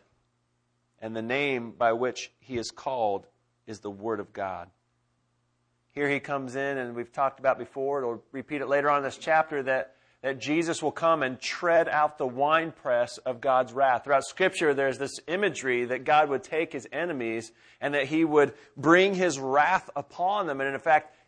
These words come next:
everybody who's ever lived deserves the wrath of God because we come out rebellious and we act upon that heart and do naughty things.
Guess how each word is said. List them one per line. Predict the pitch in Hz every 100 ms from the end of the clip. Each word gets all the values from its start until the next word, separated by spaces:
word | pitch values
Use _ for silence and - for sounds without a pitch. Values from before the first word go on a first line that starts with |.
| -
everybody | 185 214 196 175
who's | 170 147
ever | 170 160 160
lived | 180 185 - 139
deserves | 139 165 127 190 233 247 -
the | 160
wrath | 143 135
of | 139 117
God | 127 127 139
because | 147 151 131
we | 147
come | - 165
out | 175 180
rebellious | 147 127 123 131 139
and | 147
we | 139
act | 135 - 143
upon | - 139 135
that | 127
heart | - 127 -
and | 131 127
do | 139 135
naughty | 123 120
things. | 123 160 139 107 107